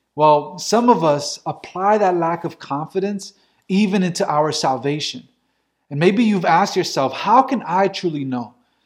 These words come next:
that God has saved me? There's no way that God could be so gracious and so loving to me. I'm such a screw up," or, or, "There's no way that God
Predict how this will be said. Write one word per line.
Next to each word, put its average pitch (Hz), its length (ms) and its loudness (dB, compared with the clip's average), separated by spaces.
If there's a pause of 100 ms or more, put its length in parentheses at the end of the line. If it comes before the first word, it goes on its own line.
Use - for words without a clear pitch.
(120)
that 151 160 -6
God 143 180 2
has 135 120 -8
saved 123 320 -6
me? 110 160 -12 (540)
There's 202 200 4
no 262 260 8
way 208 240 6
that 175 220 4
God 185 220 6
could 208 160 -4
be 190 80 -2
so 196 400 2
gracious 185 480 0
and 185 140 -6
so 175 180 -4
loving 160 440 -6
to 139 120 -10
me. 135 400 -8 (440)
I'm 160 120 -4
such 262 260 0
a 254 60 0
screw - 520 0
up," 151 180 4
or, 156 160 -4
or, 185 160 0
"There's 190 220 2
no 262 220 4
way 226 180 8
that 160 220 0
God 175 340 -4